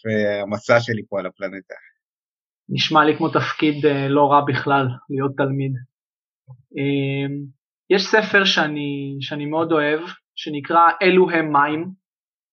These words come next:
Speaker 2: אה, הוא מורכב מנאום ש-, שנשא דיוויד פוסטר וואלאס,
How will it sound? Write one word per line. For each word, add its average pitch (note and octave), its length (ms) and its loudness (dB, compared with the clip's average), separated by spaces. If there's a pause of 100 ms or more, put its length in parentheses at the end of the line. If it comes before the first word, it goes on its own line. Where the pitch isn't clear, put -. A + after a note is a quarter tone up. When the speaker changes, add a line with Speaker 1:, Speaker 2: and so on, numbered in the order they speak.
(240)
Speaker 2:
אה, C3+ 500 -6 (140)
הוא D3+ 400 -10 (260)
מורכב E3+ 600 2 (400)
מנאום F3 680 2 (240)
ש-, - 200 -14 (840)
שנשא D3+ 540 0
דיוויד F3 320 4
פוסטר E3 440 -2
וואלאס, D#3 600 2